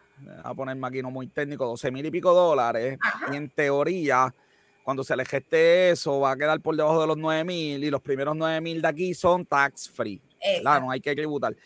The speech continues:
Speaker 1: Pero ¿por qué una persona tendría? ¿Qué créditos hay por ahí pa, pa, pa
Speaker 2: Pues,
Speaker 1: motivarme a llenar una planilla a mí?
Speaker 2: qué bueno que preguntas de una vez, porque sí, en efecto, por lo menos para los residentes de Puerto Rico que llenan la estatal, la planilla de Puerto Rico, pues está lo que es el crédito por trabajo.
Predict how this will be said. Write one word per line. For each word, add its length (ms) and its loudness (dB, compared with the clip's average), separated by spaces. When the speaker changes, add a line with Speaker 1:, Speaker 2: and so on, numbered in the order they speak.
Speaker 1:
Pero 160 2
¿por 140 0
qué 80 -4
una 140 2
persona 380 0
tendría? 380 -2
¿Qué 140 -2
créditos 400 0
hay 120 4
por 180 0
ahí 180 2
pa, 260 2
pa, 360 0
pa 220 -2
Speaker 2:
Pues, 140 2
Speaker 1:
motivarme 520 2
a 60 4
llenar 260 0
una 160 -8
planilla 400 -4
a 40 -6
mí? 120 -14
Speaker 2:
qué 140 0
bueno 280 2
que 80 0
preguntas 380 -4
de 80 -10
una 100 -6
vez, 120 -4
porque 420 0
sí, 160 -2
en 100 0
efecto, 360 -4
por 120 -2
lo 100 -2
menos 180 -2
para 180 2
los 100 0
residentes 440 -6
de 80 -6
Puerto 200 -6
Rico 200 -10
que 100 -4
llenan 220 0
la 360 4
estatal, 460 2
la 120 2
planilla 300 -2
de 60 -2
Puerto 260 -6
Rico, 280 -6
pues 120 -6
está 160 -4
lo 100 -2
que 80 -4
es 60 -2
el 80 -6
crédito 340 -4
por 140 -4
trabajo. 580 0